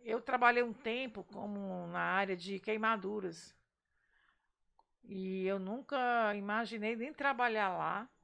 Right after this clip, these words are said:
né? Mas aí aprove a Deus me colocar lá e depois eu entendi o porquê, porque eu nunca me senti tão útil como eu me senti lá em termos de vida.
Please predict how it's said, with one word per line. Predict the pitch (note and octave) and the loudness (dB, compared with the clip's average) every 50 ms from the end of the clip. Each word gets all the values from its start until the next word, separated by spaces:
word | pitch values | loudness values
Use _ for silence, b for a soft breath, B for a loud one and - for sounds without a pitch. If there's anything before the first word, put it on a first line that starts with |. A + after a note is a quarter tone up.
| _ _ _ _ _ _ _ _ _ _ _ _ _ _ _ _ _ _ _ _ _ _ _ _ _ - | _ _ _ _ _ _ _ _ _ _ _ _ _ _ _ _ _ _ _ _ _ _ _ _ _ -14
né? | G3 F#3 F3 F3 G3 G#3+ A3+ A3 G#3+ G#3 | -10 -8 -6 -4 -4 -4 -2 -2 -4 -4
Mas | F#3 F#3 F3 F3+ F3+ E3 F3 | -2 -2 -2 -2 -2 -2 -2
aí | E3 D#3+ F3 F#3 F#3+ G3 F#3+ F#3 - - _ _ _ _ _ _ _ _ _ _ _ _ _ _ | -2 -2 -2 -2 -4 -6 -6 -8 -10 -14 _ _ _ _ _ _ _ _ _ _ _ _ _ _
aprove | - - - - - A3 A3 G#3+ F#3+ G3+ | -4 -4 -4 -4 0 4 4 4 6 6
a | F#3 F3 | 6 4
Deus | F3+ F#3+ G3 F3+ | 4 2 0 0
me | F#3+ F#3+ | -2 -4
colocar | F3 F#3+ G3 F#3+ F#3 F#3 F#3 - G#3 G3+ | 0 4 6 6 6 6 4 4 4 4
lá | F#3+ F#3 F#3 G3 G#3 A3 A#3 B3 B3+ B3+ C4 B3+ | 6 6 8 8 8 8 6 6 6 4 4 2
e | A#3 A3 | 0 0
depois | G3+ A3 A3 - A#3 A3+ G#3+ | 0 0 0 0 -2 -2 -2
eu | B3 | -2
entendi | A#3+ A#3 G3+ B3 A#3 A3 G3+ G#3+ | -6 -4 -4 -4 -4 -2 -2 -2
o | G3+ | -2
porquê, | - - G#3+ F#3+ F3 - - G#3+ A3 A#3 A#3+ A3+ | -2 -6 -6 -6 -6 -2 0 2 2 2 0 -2
porque | A#3+ A#3+ - - A3 | -4 -10 -6 -4 -4
eu | |
nunca | G#3 G3 G3+ G#3 - A#3+ | -4 -4 -8 -10 -10 -10
me | A3+ G#3+ | -10 -10
senti | A3 A3 - - G#3+ G#3 - b b b b b b b b b | -10 -10 -6 -4 -6 -6 -6 b b b b b b b b b
tão | - A#3+ C#4 D4 B3+ A3+ A#3 | 0 2 2 2 2 0 -2
útil | C#4 C#4+ - C4 C#4 B3+ - _ _ _ _ _ _ _ | -2 -4 -6 -6 -8 -8 -10 _ _ _ _ _ _ _
como | - G#3 G#3 | -8 -6 -4
eu | G#3+ | -4
me | G#3+ G#3+ | -4 -4
senti | - - G3+ F#3+ - - G#3+ F#3+ | -6 -6 -8 -6 -6 -6 -4 0
lá | F3+ E3+ F3 F#3 G3+ | 2 2 2 2 0
em | G#3 | -2
termos | - G#3 F#3+ F#3 F3 | -2 -4 -4 -4 -4
de | E3 F3+ | -6 -6
vida. | E3+ E3+ F#3+ G#3 | -6 -6 -8 -8